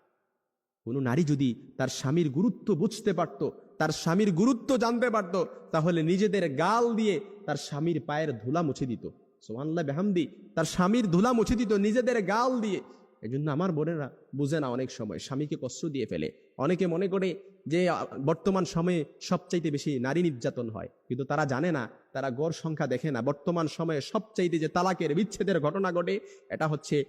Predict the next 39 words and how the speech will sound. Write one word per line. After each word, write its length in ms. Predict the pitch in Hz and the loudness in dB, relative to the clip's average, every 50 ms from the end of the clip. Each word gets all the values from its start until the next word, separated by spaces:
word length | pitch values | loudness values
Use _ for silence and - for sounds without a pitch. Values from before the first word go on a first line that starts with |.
| - - - - 165 | -6 -10 -4 -2 -2
স্ত্রীর 320 | 160 - - 175 156 156 135 | -2 0 0 0 0 0 0
দ্বারা 240 | 127 139 135 135 131 | 0 0 0 0 -2
স্বামীকে 380 | - - 131 127 147 139 151 | -2 -4 -2 -2 -2 -2 -2
ডিভোর্স 420 | 131 123 120 113 135 139 113 - - | -2 -2 -2 -2 -4 -4 -6 -8 -12
দেয়, 120 | - - - _ _ _ _ _ _ _ _ _ | -16 -18 -18 _ _ _ _ _ _ _ _ _
খোলা 220 | - 123 139 143 | -6 -4 -4 -2
তালাক 240 | 143 143 127 123 113 | -2 -2 -2 -2 -2
দিয়ে 240 | 110 104 107 101 92 | -2 -2 -2 -2 -2
দেয়। 160 | 87 80 - - _ _ _ _ _ _ _ _ _ _ - 113 | -4 -8 -10 -14 _ _ _ _ _ _ _ _ _ _ -10 -8
স্ত্রীর 380 | - - - 135 123 113 98 | -8 -6 -6 -4 -4 -2 -4
দ্বারা 260 | 90 92 87 90 - - | -4 -4 -4 -6 -8 -6
সবচাইতে 540 | - - 180 - - - 156 143 131 - 123 | -4 -4 -4 -4 -4 -2 -2 -2 0 -2 -2
বেশি 380 | 117 113 110 - 123 117 104 - _ _ _ _ _ _ _ _ _ _ _ _ | -2 -4 -4 -4 -6 -6 -6 -8 _ _ _ _ _ _ _ _ _ _ _ _
বর্তমান 400 | 107 107 107 - 123 110 110 107 | -8 -8 -8 -8 -8 -8 -8 -8
সংসারগুলো 600 | 104 - 123 120 120 - 135 123 107 104 104 104 | -8 -8 -8 -8 -6 -6 -6 -4 -4 -2 -4 -2
বিচ্ছেদ 380 | 92 104 98 - - - 113 98 | -4 -4 -8 -8 -6 -6 -6 -6
হচ্ছে। 340 | 95 95 - - - 87 - - _ _ _ _ | -8 -12 -12 -8 -6 -6 -6 -8 _ _ _ _
এই 120 | - 107 | -4 -2
জন্য 240 | 107 120 117 117 120 | -2 0 -2 0 -2
আমার 260 | 113 110 131 135 123 | -2 -2 -2 -2 -2
মা 140 | 120 117 113 | -2 -4 -4
বোনেরা, 360 | 107 110 107 107 98 95 87 - - _ _ | -6 -6 -6 -6 -6 -8 -10 -10 -16 _ _
আল্লাহ 220 | - 113 113 123 120 | -8 -6 -4 -2 -2
নবী 240 | 117 113 110 117 110 | -2 -2 -2 -2 -4
সাল্লাল্লাহু 460 | - - 131 127 117 117 113 127 131 | -2 -2 -2 0 0 0 0 0 0
আলাইহি 200 | 120 107 101 - | 0 0 -2 -2
সাল্লাম 240 | - 123 120 117 113 | -2 0 0 2 2
আরো 240 | 113 127 180 233 | 4 4 4 4
বলেন, 300 | 220 233 214 190 160 143 - - - - _ _ _ _ - | 2 2 0 0 -2 -2 -6 -10 -14 -20 _ _ _ _ -4
কোনো 220 | 139 147 170 156 | -2 0 0 0
স্ত্রী 300 | 127 - - - 160 156 | -2 -2 -2 -2 0 0
যখন, 320 | 139 139 123 - 139 131 120 | 0 -2 -4 -4 -4 -6 -4
কোনো 200 | - 165 190 196 | -2 0 0 2
নারী 220 | 170 147 175 202 | 2 2 2 2
যখন 300 | 175 170 - - 156 143 | 2 0 0 0 -2 0
তার 140 | 127 160 156 | 0 0 0
স্বামীকে 460 | 147 - - 170 196 247 233 233 254 247 | -2 -2 -2 -2 0 0 0 0 0 0
কষ্ট 300 | 233 214 - - - 294 | 0 0 -2 -2 0 0
দেয়, 300 | 285 247 269 240 220 | 2 2 2 2 0